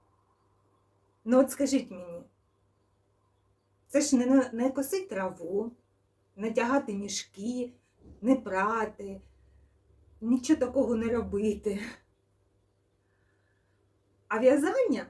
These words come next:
насамперед, це медитація, це терапія, плюс хороший настрій. А ще,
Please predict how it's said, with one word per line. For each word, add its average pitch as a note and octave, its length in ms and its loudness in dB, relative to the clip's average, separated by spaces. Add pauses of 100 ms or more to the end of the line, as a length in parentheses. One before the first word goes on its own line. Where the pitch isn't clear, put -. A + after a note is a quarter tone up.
насамперед, G3+ 720 -8 (420)
це C4+ 480 0 (480)
медитація, G3 1080 -6 (1400)
це A#3+ 560 0
терапія, G#3 1000 -6 (180)
плюс C4 460 0 (140)
хороший A3+ 440 0
настрій. F#3+ 720 -8 (480)
А C4+ 120 -2
ще, G#3 480 -4